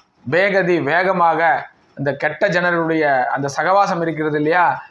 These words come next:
அதை விடுத்து, பஜனை மாடிரோ நம்ம விஜயராயரை, நம்முடைய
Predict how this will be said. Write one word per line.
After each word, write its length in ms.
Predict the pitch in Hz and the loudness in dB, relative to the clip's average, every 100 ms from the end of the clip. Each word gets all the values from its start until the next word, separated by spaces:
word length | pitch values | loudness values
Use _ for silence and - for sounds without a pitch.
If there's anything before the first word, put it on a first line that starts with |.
| _ | _
அதை 320 | 123 135 175 151 | -2 0 0 0
விடுத்து, 680 | 156 151 165 147 160 294 - _ _ - | -2 -2 0 0 0 -2 -10 _ _ -4
பஜனை 340 | 151 170 220 233 | -2 0 2 2
மாடிரோ 540 | 208 202 196 185 220 | 2 2 2 2 2
நம்ம 240 | 202 196 | 0 0
விஜயராயரை, 720 | 185 165 175 160 143 127 120 110 - _ _ _ 160 | 0 0 0 2 2 0 -2 -4 -10 _ _ _ -6
நம்முடைய 240 | 170 170 | -2 -2